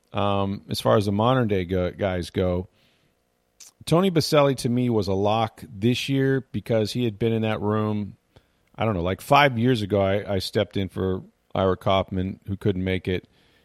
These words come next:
and there was a logjam of offensive linemen. Um, there's probably about six or seven of them, in fact, that were all gonna be Hall of Famers, Alan Faneca and people like this. And it was just a matter of what order.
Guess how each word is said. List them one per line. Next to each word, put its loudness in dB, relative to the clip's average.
and -2
there 4
was 4
a 2
logjam 4
of 0
offensive -2
linemen. -4
Um, -4
there's -2
probably 0
about -2
six -10
or -8
seven -2
of -6
them, -6
in -8
fact, -8
that 2
were 8
all 10
gonna 2
be 0
Hall 4
of -2
Famers, -2
Alan -2
Faneca 0
and -6
people -4
like -2
this. -2
And 0
it 2
was 2
just 0
a 2
matter 2
of 0
what 4
order. 2